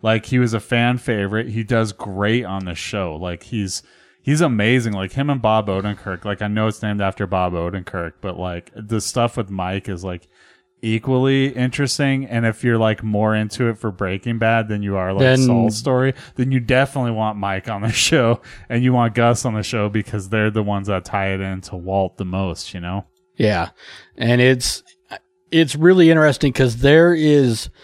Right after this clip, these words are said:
Speaker 2: I mean, even visually how things are shot, 'cause usually the scenes with Mike are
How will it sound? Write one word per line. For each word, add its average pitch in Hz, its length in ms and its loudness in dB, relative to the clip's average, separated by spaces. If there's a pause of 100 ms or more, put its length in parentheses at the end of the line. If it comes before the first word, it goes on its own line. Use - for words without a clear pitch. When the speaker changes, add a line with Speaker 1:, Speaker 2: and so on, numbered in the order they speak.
(320)
Speaker 2:
I 127 100 0
mean, 139 220 4
even 170 360 6
visually 156 480 6
how 123 200 2
things 127 320 2
are 120 60 4
shot, 120 440 0
'cause 107 220 -2
usually 135 800 4 (880)
the 110 440 2 (140)
scenes 135 440 2
with 117 260 2
Mike 110 500 2 (720)
are 104 440 0